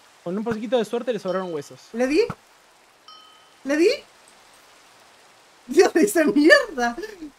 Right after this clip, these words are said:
Speaker 2: Le hice pija. Oh my
Speaker 1: Te está
Speaker 2: God.
Speaker 1: curando, ¿eh?
Speaker 2: Sí. Aprovecha, eh, Carlos. Es que cuando uno dispara, el otro tiene que rushear. Ok. No, los perros.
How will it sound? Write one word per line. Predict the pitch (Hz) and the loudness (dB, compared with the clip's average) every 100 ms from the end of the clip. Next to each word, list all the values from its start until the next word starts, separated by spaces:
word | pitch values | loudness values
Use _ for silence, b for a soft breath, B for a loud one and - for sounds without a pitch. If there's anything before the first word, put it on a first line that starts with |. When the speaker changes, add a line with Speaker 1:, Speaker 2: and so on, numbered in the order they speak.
| _ 285 | _ -8
Speaker 2:
Le | 330 | -4
hice | 415 508 - 339 302 | -4 -4 -6 -6 -6
pija. | 508 571 - 247 226 _ _ _ _ _ - _ _ _ - | -12 -10 -6 -6 -8 _ _ _ _ _ -20 _ _ _ -14
Oh | |
my | 330 262 | -10 -10
Speaker 1:
Te | 208 | -10
está | 190 | -8
Speaker 2:
God. | 170 | -8
Speaker 1:
curando, | 175 165 147 226 | -8 -8 -10 -14
¿eh? | 320 - | -16 -18
Speaker 2:
Sí. | 277 240 - - _ _ _ - - 226 | -12 -12 -14 -20 _ _ _ -20 -20 -18
Aprovecha, | 226 240 240 240 214 220 214 214 | -12 -10 -10 -8 -8 -8 -10 -10
eh, | 214 - 208 220 | -12 -16 -18 -14
Carlos. | 214 208 - _ _ _ _ - | -14 -14 -18 _ _ _ _ -12
Es | 254 | -12
que | 269 | -6
cuando | 320 302 302 | -2 -2 -2
uno | 370 | -2
dispara, | 294 - 320 349 | -4 -2 -2 0
el | |
otro | 311 320 | -4 -6
tiene | 294 302 | -8 -8
que | 311 | -8
rushear. | 262 - 262 247 - - - - - - | -10 -8 -10 -12 -16 -20 -20 -20 -20 -20
Ok. | 220 220 247 - - 185 - - - - - - - - - - | -14 -12 -12 -14 -16 -16 -16 -16 -14 -16 -18 -20 -20 -16 -12 -4
No, | 269 330 359 | 2 4 4
los | 349 - | 0 -2
perros. | 320 381 339 | -2 0 -4